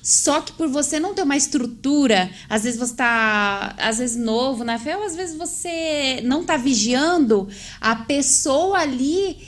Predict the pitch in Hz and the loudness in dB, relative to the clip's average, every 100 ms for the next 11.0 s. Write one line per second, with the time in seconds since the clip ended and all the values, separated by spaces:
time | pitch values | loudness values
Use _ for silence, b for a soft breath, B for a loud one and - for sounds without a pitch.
0 | B - 226 254 277 254 233 254 254 254 | B 2 4 6 2 0 2 2 2 -2
1 | 254 330 415 370 403 403 269 254 233 269 | -2 -2 0 0 2 2 2 2 4 4
2 | 285 285 294 311 294 330 339 370 359 359 | 4 4 2 2 0 2 4 4 4 4
3 | 294 247 247 302 415 440 B B B 240 | 6 6 6 4 2 -2 B B B -2
4 | 240 247 247 254 320 320 302 277 294 262 | 0 2 2 2 -2 -2 -4 -4 -4 -2
5 | 269 - 294 320 302 233 240 240 269 294 | -4 -2 -4 -4 -4 -4 -4 -2 -2 -2
6 | 381 311 269 254 247 226 226 226 - 240 | -2 0 0 0 -2 -2 -2 -2 -6 0
7 | 247 240 208 196 202 190 214 208 208 196 | 2 2 0 -2 -2 -2 0 0 0 4
8 | 214 294 370 - 247 185 B B B - | 4 4 2 0 0 -2 B B B -2
9 | 226 240 240 269 285 269 294 320 320 330 | 0 0 0 0 0 0 0 0 0 -2
10 | 311 311 302 359 370 233 190 214 285 | -2 -2 -2 -2 0 -2 -2 -2 -2